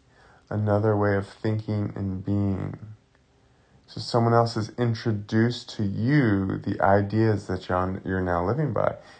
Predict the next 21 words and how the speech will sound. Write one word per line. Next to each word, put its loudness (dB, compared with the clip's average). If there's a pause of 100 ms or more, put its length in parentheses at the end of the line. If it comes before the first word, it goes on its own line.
(140)
In 2
what 6
way 8
were 4
they 2
living 2
by 2
it? -2
They -2
were -4
thinking -6
about -2
themselves. 0 (1300)
They -2
were 4
not 6
so 6
worried 10
about 10
themselves 0
before. -6